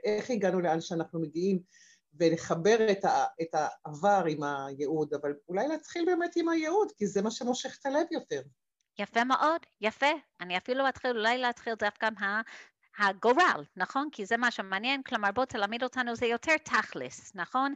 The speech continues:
Speaker 2: הייעוד הזה,
Speaker 1: כן.
Speaker 2: נכון? בלי כל
Speaker 1: נכון.
Speaker 2: הסיפור, בלי ההיסטוריה,
Speaker 1: זה
Speaker 2: כמו
Speaker 1: גורל,
Speaker 2: שאסתר אמרה.
Speaker 1: גורל שאנחנו גם מעצבים אותו, זאת אומרת,
Speaker 2: נכון.
Speaker 1: הגורל,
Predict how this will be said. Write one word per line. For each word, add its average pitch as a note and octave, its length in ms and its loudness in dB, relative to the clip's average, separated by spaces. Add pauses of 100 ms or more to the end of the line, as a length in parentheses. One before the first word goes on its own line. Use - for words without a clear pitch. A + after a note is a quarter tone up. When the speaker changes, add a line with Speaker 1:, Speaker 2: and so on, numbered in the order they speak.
(340)
Speaker 2:
הייעוד A#3 420 4
הזה, G3 380 2
Speaker 1:
כן. G3+ 60 -8
Speaker 2:
נכון? B3 380 -2
בלי A#3+ 280 -2
כל C4 140 0
Speaker 1:
נכון. A#3+ 120 0
Speaker 2:
הסיפור, A3 400 -4
בלי A3+ 300 -4
ההיסטוריה, F#3 600 0
Speaker 1:
זה D3+ 60 2
Speaker 2:
כמו C#3+ 100 -6
Speaker 1:
גורל, D3 100 -6
Speaker 2:
שאסתר F#3+ 520 -2
אמרה. F3 240 2
Speaker 1:
גורל F3+ 220 -2
שאנחנו G3+ 540 0
גם G3 180 2
מעצבים G3 480 -2
אותו, G3 380 -2
זאת C3+ 120 -10
אומרת, D3 320 -2
Speaker 2:
נכון. D3 360 2
Speaker 1:
הגורל, F3 340 -2